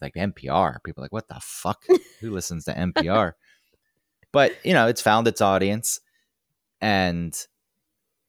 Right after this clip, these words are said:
Speaker 1: I feel like it still struggles in other cities. But in New York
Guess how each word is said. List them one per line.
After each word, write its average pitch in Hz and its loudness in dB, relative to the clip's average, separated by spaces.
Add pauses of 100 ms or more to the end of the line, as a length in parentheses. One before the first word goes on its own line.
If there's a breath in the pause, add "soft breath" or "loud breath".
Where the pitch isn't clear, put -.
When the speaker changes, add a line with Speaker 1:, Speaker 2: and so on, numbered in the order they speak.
(340)
Speaker 1:
I 120 2
feel 139 4
like 117 4
it - -10
still 113 0
struggles 92 0
in 80 -8 (100)
other 87 -2
cities. 69 -10
But 92 -6
in 92 -4
New 90 -4
York 90 0